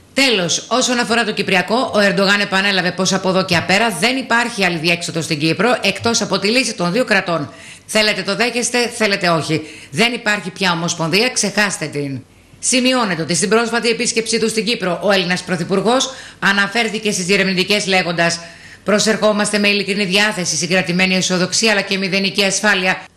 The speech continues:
Ενώ για το Κυπριακό, εν ώψη και της άτυπης πενταμερούς, είχε μεταξύ άλλων σημειώσει:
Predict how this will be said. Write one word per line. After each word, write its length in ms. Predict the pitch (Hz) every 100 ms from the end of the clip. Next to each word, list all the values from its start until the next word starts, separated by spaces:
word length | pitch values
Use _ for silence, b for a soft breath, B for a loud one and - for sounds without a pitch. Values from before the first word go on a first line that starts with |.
| _ - B B B
Ενώ 220 | - 220 226
για 140 | 208
το 80 | 208
Κυπριακό, 480 | 208 208 202 202 208
εν 120 | 202
ώψη 200 | 196 190
και 140 | 202
της 180 | 196 180
άτυπης 340 | 202 185 190
πενταμερούς, 600 | - 185 185 185 240 262 -
είχε 240 | 220 202
μεταξύ 360 | 190 180 175 202
άλλων 200 | 190 190
σημειώσει: 720 | 190 180 175 170 - 160 -